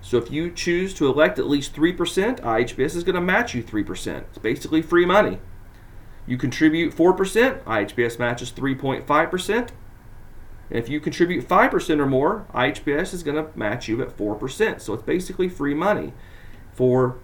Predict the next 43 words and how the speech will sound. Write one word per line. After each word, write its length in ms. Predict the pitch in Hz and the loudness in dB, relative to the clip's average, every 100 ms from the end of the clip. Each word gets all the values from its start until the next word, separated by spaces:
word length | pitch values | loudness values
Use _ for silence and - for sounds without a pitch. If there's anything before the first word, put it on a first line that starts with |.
| - | -6
the 200 | 120 117 | -4 -4
pre-tax 580 | - 175 180 185 180 | 0 0 2 -2 0
option, 340 | 185 180 185 214 | -2 -2 -2 -2
which 140 | 147 | 0
is 120 | 135 | 0
our, 260 | 123 117 117 - | 2 2 0 -8
which 160 | 117 | -8
is 80 | 120 | -2
our 100 | 117 | -2
basic 420 | 98 123 143 139 | 2 2 2 -2
option, 480 | 147 151 - 202 240 - - - - - | 0 -2 -2 -4 -6 -10 -16 -16 -14 -6
all 340 | - 135 175 196 | 0 2 4 2
this 240 | 180 180 | 0 0
will 60 | 156 | 0
be 100 | 143 | 2
taken 420 | 160 156 165 185 | 2 0 0 -2
out 180 | 127 127 | 0 0
of 120 | 127 | 0
your 360 | 98 101 127 135 - - - - | 0 0 -2 -8 -14 -18 -16 -8
pay 460 | - 131 131 175 190 - - | 0 2 2 0 -6 -16 -6
before 500 | 123 - 139 156 - | -6 -2 2 4 4
any 260 | 135 147 139 | 0 2 0
other 220 | 135 135 | 0 0
insurance 580 | - 147 - 151 151 151 | 0 -2 0 0 0 -2
taxes 440 | 139 127 123 127 | -2 0 -2 -6
have 100 | 131 | -6
come 220 | 131 131 | -2 -2
out. 300 | 135 151 - | 0 0 -2
So 100 | - | -6
that's 140 | 92 - | -10 -4
called 240 | 117 113 | -4 0
pre-tax. 680 | - 196 175 107 - - - - - - | 0 0 0 -2 -4 -10 -14 -16 -16 -16
So 140 | - | -6
whatever 240 | 98 117 127 | 0 2 2
your 140 | 123 | 2
gross 280 | 120 139 151 | 4 4 4
pay 260 | - 165 185 | 2 4 4
is, 340 | 196 220 - - - - - - | 4 -2 -6 -16 -16 -16 -14 -12
and 120 | 98 | -6
you 140 | 101 | -4
elect 220 | 110 120 123 | 0 -2 -2
to 80 | |
do 360 | 123 135 143 175 | -2 2 2 0